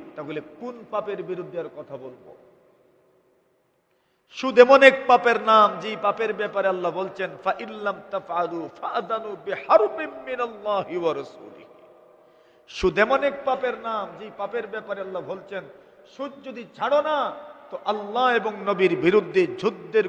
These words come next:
ঘোষণা শুনে নাও। নাউজুবিল্লাহ। সূরাতুল বাকারা দুইশত পঁচাত্তর, ছিয়াত্তর, সাতাত্তর, আটাত্তর, উনআশি। পড়েন, আর তর্জমাটা দেখলেই চলবো, ব্যাখ্যা লাগবে না, তফসির লাগবে না। তো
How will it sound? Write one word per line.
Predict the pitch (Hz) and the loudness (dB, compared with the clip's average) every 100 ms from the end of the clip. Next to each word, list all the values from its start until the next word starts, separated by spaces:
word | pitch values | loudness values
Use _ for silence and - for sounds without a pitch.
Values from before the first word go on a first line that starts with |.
| 156 | -2
ঘোষণা | 180 185 165 151 - | -8 -8 -8 -10 -12
শুনে | 151 143 135 | -12 -10 -12
নাও। | 127 127 - - | -14 -18 -20 -20
নাউজুবিল্লাহ। | 143 156 127 123 113 - - - _ _ _ - - - - - - - - | -20 -20 -20 -20 -20 -20 -20 -20 _ _ _ -20 -20 -20 -20 -20 -20 -20 -16
সূরাতুল | - 196 202 190 151 | -8 -8 -6 -4 -2
বাকারা | - 226 240 233 185 156 | 4 8 8 8 4 0
দুইশত | 202 233 - 226 208 208 | -6 -6 -6 -4 -4 -6
পঁচাত্তর, | 202 233 - 214 185 - | -6 -6 -6 -6 -6 -10
ছিয়াত্তর, | 220 220 220 208 190 170 | -6 -6 -6 -12 -12 -8
সাতাত্তর, | 196 208 - 202 180 - | -8 -8 -12 -8 -8 -6
আটাত্তর, | 180 196 - 185 170 156 | -6 -6 -8 -8 -8 -10
উনআশি। | 175 165 143 151 - - _ _ | -8 -8 -10 -16 -18 -20 _ _
পড়েন, | 170 180 165 | 0 2 2
আর | 151 - | 0 0
তর্জমাটা | 190 175 175 185 170 165 160 | -2 -2 -2 -4 -2 -2 -4
দেখলেই | 160 156 143 | -6 -12 -10
চলবো, | 143 139 135 120 - - - | -10 -8 -8 -10 -18 -20 -6
ব্যাখ্যা | 190 202 - 185 175 | -4 -4 -4 2 2
লাগবে | 139 135 151 | 0 -6 -8
না, | 147 | -8
তফসির | 165 - - 147 139 | -10 -10 -14 -10 -10
লাগবে | 120 120 120 | -10 -14 -20
না। | - - _ _ _ _ _ _ _ _ _ _ _ _ _ _ _ _ _ _ _ _ _ _ _ _ _ _ | -20 -20 _ _ _ _ _ _ _ _ _ _ _ _ _ _ _ _ _ _ _ _ _ _ _ _ _ _
তো | _ | _